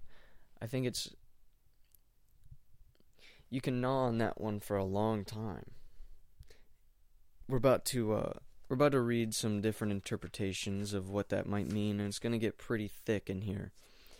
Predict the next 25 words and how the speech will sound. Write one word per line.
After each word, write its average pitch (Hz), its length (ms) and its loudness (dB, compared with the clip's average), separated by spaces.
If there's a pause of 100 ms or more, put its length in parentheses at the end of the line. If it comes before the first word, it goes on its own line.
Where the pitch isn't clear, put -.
(460)
So, 107 340 -2
uh, - 120 -2
strap 127 400 0
in 113 140 2
tight, 107 360 0
but - 200 0 (340)
it's - 160 -4
very, 120 420 8
very 107 320 6
riveting, 95 440 2
'cause 104 320 0 (800)
if 120 80 0
you 151 120 6
can 139 180 2
figure 120 440 2
out 110 320 4 (2250)
whether 120 260 6
or 113 40 4
not 110 260 2
you 101 140 -2
wanna 107 240 2
live 104 240 2
an 101 100 0
examined 101 500 2
life, 98 540 0